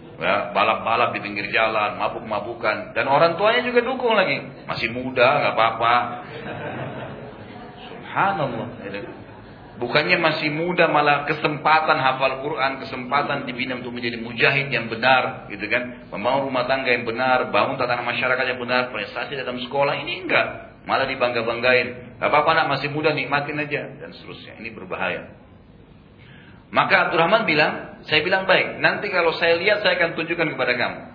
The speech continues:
Tiba-tiba kata Abdurrahman, "Di sebelah saya muncul lagi anak muda yang lain, ternyata adiknya si Mu'ad, namanya Auf, lima belas tahun, ikut perang juga," gitu kan. Lalu dia mengatakan, "Paman, secara tidak berjanjian ya,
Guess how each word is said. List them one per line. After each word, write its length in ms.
Tiba-tiba 400
kata 240
Abdurrahman, 720
"Di 80
sebelah 320
saya 160
muncul 320
lagi 240
anak 320
muda 160
yang 240
lain, 320
ternyata 400
adiknya 480
si 80
Mu'ad, 640
namanya 400
Auf, 400
lima 240
belas 220
tahun, 320
ikut 220
perang 260
juga," 560
gitu 80
kan. 160
Lalu 160
dia 140
mengatakan, 480
"Paman, 260
secara 320
tidak 240
berjanjian 560
ya, 160